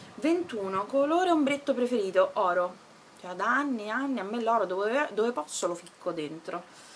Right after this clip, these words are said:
Eh, oppure se non mi va, eh, metto un gocce-, un goccetto, un pochetto d'oro,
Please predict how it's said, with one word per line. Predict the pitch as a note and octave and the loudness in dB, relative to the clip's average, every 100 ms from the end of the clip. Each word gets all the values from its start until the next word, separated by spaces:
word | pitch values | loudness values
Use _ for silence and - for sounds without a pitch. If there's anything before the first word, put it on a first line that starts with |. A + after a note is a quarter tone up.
| - - - - | -20 -20 -20 -10
Eh, | - A#3+ A#3+ A#3 | -4 0 2 2
oppure | A3+ A#3 C#4 G#3 | 0 0 -2 0
se | G#3+ | -2
non | G#3+ | -2
mi | A#3 | 4
va, | B3 B3 D4 | 6 6 6
eh, | C4 | 4
metto | G#3 - | 0 -6
un | G#3+ | -6
gocce-, | G#3+ A3+ - A3 G3 | -4 -4 -6 -8 -8
un | F#3 | -6
goccetto, | F3+ F3 - F#3 - G3 | -6 -6 -6 -6 -6 -8
un | G3 G3 | -8 -6
pochetto | A#3+ C4+ C4+ C4+ | -2 -2 0 2
d'oro, | D4 D4+ A3+ | 4 4 4